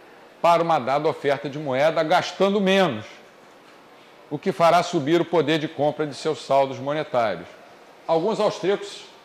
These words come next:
não concordam muito com isso. O que o Mises tá querendo dizer é o seguinte, tá aqui em verde,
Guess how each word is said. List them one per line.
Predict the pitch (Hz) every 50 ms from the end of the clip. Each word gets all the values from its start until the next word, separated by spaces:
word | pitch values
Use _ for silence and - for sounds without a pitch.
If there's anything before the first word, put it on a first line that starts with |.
| - - - - - - - - - -
não | - 147 160 180
concordam | 175 - 190 165 - 147 156 160 156 160
muito | 135 135 143 135 -
com | - 165
isso. | 143 127 110 - - 135
O |
que | - 202
o | 208
Mises | 196 220 208 -
tá | - 190
querendo | - 165 165 165 156
dizer | 120 104 135 135
é | 143 156
o | 147
seguinte, | - 170 151 135 135 123 98 - - - 76 - - - - - - - - - - - - - - - - - - - - - - - - -
tá | - 240
aqui | 240 233 - 233
em | 226 156
verde, | 139 165 151 117 98 95